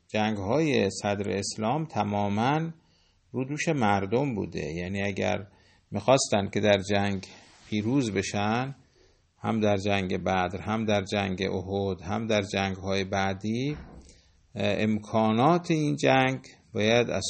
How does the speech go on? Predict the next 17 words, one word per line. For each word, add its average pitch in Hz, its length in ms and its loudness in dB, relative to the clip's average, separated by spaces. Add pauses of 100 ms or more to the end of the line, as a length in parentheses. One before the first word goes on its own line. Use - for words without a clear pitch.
سوی 107 500 2 (640)
خود 156 340 6
مسلمان‌ها 101 840 2
تأمین 92 480 0
می‌شد 87 400 -6
و 92 40 -4
لازمه 98 540 0
این 95 400 -2
مطلب 104 580 0
انفاق 98 600 -2
بود. 78 300 -12 (1600)
خب 113 360 2 (240)
چرا 175 240 6
بحث 147 320 8
ربا 117 500 6
مطرح 135 480 2
می‌شه؟ 113 720 4